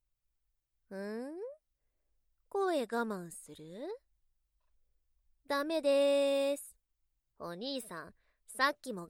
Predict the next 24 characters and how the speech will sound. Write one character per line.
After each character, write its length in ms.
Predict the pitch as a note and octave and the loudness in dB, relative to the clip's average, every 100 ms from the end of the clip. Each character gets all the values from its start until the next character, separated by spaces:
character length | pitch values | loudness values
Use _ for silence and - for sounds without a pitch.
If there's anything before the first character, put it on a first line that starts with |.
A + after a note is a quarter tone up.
| A#3 | 0
慢 260 | D#4 A#3 | 0 -2
で 160 | G#3 D#4+ | -2 -4
き 80 | - | -2
て 120 | C4 | -2
な 140 | B3 | -2
か 140 | F4+ A#4 | 0 -2
っ 60 | C#4+ | 0
た 120 | A#3 | -4
じ 100 | G3 | -4
ゃ 60 | E3+ | -10
ん。 280 | D#3+ F#3 - _ _ _ _ _ _ _ _ _ - | -12 -18 -20 _ _ _ _ _ _ _ _ _ -6
そ 220 | G3 B3 D4 | 2 2 2
ん 140 | C#4 | 0
な 160 | C4+ B3+ | 0 0
に 260 | B3 B3 | -2 -2
嫌 180 | C4 C4+ | -2 0
が 80 | C#4 | -2
っ 60 | |
て 200 | C#4+ A3 | -2 -8
も 140 | E3+ E3+ | -10 -6
ダ 240 | F3 F#3+ | -2 -2
メ 160 | C#4+ D#4+ | 0 0
だ 160 | C4 | 0
よ。 160 | G#3+ | -2